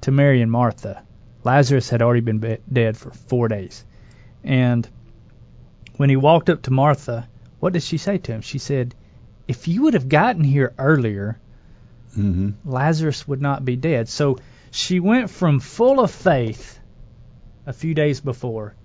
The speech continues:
Speaker 1: She went to get Jesus. She sent for Jesus because she had faith that Jesus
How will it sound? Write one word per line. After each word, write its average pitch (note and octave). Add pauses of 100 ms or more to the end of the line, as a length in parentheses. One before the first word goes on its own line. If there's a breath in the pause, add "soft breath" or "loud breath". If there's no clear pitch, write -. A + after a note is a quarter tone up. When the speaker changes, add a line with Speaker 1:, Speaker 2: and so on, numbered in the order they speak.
(120)
Speaker 1:
She -
went D#3
to C#3+
get D3
Jesus. B2+
She D3
sent F#3+
for D3+
Jesus B2+
because B2+ (460 soft breath)
she -
had F#3
faith C3+
that B2+
Jesus C#3